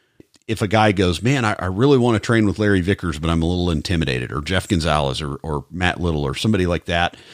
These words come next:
somebody that's maybe got their foot in the door of the concealed carry world, but not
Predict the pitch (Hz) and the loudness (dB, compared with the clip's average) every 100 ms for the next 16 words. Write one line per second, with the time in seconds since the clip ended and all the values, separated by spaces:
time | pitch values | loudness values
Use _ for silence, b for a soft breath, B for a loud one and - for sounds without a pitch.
0 | B - 180 185 151 120 - 127 131 117 | B -2 0 4 2 2 -2 2 4 2
1 | 98 _ _ _ _ 120 123 131 107 92 | 0 _ _ _ _ 0 2 4 2 0
2 | - - 143 127 135 123 104 107 113 120 | -6 0 0 2 4 4 4 2 2 2
3 | 113 98 104 - 107 - 120 101 113 110 | 2 0 -4 -2 -2 0 -2 -2 0 0
4 | 107 104 104 101 85 - 92 90 90 - | 0 0 -2 -2 -6 -6 -2 0 -2 -4